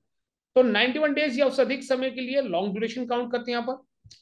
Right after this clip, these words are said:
और जबकि नब्बे दिन period को short duration count किया जाता है। तो रिजर्व Bank of India long duration के लिए जब भी commercial बैंकों को लोन देगा, तो वो rate जो charge करेगा उस loan पर, वो कहलाएगा बैंक rate। तो bank rate क्या है? Bank rate और कुछ नहीं है, Bank rate is a rate of interest,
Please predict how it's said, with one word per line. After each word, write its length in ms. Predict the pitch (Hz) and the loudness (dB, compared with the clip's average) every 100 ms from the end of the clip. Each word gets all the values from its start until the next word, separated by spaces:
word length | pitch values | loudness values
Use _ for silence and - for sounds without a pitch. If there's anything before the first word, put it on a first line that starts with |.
| 202 | 2
और 80 | |
जबकि 400 | 196 208 240 233 214 | 4 0 -2 -6 -2
नब्बे 300 | 185 196 277 | -2 2 0
दिन 260 | 285 240 | 0 -4
period 240 | - 214 208 | -2 -2 0
को 100 | 254 | -2
short 260 | - 233 | 0 -2
duration 300 | 185 185 180 | -2 -4 -6
count 220 | 165 156 156 | -4 -4 -4
किया 100 | 143 | -12
जाता 220 | 131 - | -12 -16
है। 60 | - - _ _ _ _ _ - | -20 -20 _ _ _ _ _ 0
तो 60 | |
रिजर्व 300 | 285 226 277 | 0 4 2
Bank 240 | 254 320 349 | 4 0 2
of 180 | 320 | 2
India 220 | 302 294 320 | 2 2 2
long 340 | 247 247 277 | 4 0 0
duration 440 | 247 247 233 285 | 0 -2 -4 -6
के 80 | 262 | -4
लिए 140 | 262 269 | -6 -4
जब 280 | 214 226 | -2 -2
भी 180 | 208 285 | -2 -4
commercial 460 | 254 240 247 269 262 | -2 -2 -2 -2 0
बैंकों 280 | 233 233 247 | 2 2 2
को 100 | 240 | 2
लोन 300 | 202 240 220 | 2 0 0
देगा, 420 | 214 214 226 254 | -2 0 0 0
तो 200 | 247 247 | 0 2
वो 100 | 233 | 2
rate 400 | 180 220 254 202 | 2 0 -2 -2
जो 120 | 240 | -6
charge 360 | 233 214 214 208 | -4 -4 -4 -4
करेगा 320 | 190 185 208 | -4 -2 -2
उस 140 | 202 185 | -2 -4
loan 220 | 180 175 | -6 -2
पर, 200 | 220 226 | 0 2
वो 220 | 190 196 | 0 0
कहलाएगा 480 | 190 170 170 170 226 | -2 -2 -2 -2 -4
बैंक 320 | 220 156 143 - | -4 -6 -6 -10
rate। 100 | - - | -18 -10
तो 60 | |
bank 280 | 160 185 214 | -2 0 0
rate 140 | 254 254 | -2 0
क्या 140 | 277 | 0
है? 160 | 240 151 | 0 0
Bank 200 | 185 220 | -2 0
rate 120 | 247 | 0
और 100 | 240 | 0
कुछ 180 | 262 285 | -4 -6
नहीं 120 | 233 | -6
है, 80 | - - - _ _ | -8 -20 -20 _ _
Bank 380 | 156 147 220 233 | -6 -2 0 0
rate 340 | 285 320 320 - - | -2 -2 -4 -14 -4
is 100 | 226 | 2
a 80 | 285 | 4
rate 240 | 220 262 294 | 6 4 4
of 80 | |
interest, 400 | 269 262 233 165 | 4 0 0 -4